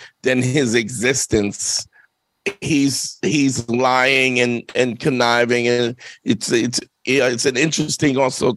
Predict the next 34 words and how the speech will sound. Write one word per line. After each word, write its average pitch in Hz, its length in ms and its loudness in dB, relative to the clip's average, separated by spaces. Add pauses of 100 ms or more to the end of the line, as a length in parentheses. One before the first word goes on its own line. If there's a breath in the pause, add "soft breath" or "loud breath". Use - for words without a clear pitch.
thing 123 280 2
where, 120 200 2
like, 110 220 0
I'll 113 140 2
get, 117 280 -2 (100)
I'll 151 220 0
get 185 220 -4
calls 151 340 -2
with 127 140 -4
guys. 123 500 0 (260 loud breath)
"I - 80 -2
met 165 220 0
this 160 240 -2
girl 139 540 0 (480)
and 139 240 2
I, 123 220 2
um, 117 480 0 (500)
you 123 120 0
know, 127 160 2
I 123 60 2
really 135 340 2
like 127 340 0
her 123 400 2 (320 soft breath)
and - 140 -10
I 120 60 0
hit 139 200 0
her 131 160 2
up, 123 360 2
but - 140 -10
she 139 200 -2
didn't 127 180 2
hit 139 180 0
me 131 80 2
back. 117 640 0